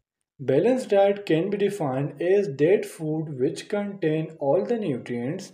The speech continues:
that are needed to our body। तो balance diet हम एक ऐसे diet को कहते हैं, ऐसे खुराक को कहते हैं जो हम रोज़मर्रा ज़िंदगी में तो लेते हैं,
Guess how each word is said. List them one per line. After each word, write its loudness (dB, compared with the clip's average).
that 6
are 0
needed -4
to 0
our 0
body। -8
तो -4
balance 2
diet 2
हम -4
एक -4
ऐसे -4
diet -2
को -2
कहते -2
हैं, -6
ऐसे 0
खुराक -4
को -8
कहते -4
हैं -4
जो 2
हम -2
रोज़मर्रा 0
ज़िंदगी -4
में -6
तो 0
लेते -4
हैं, -4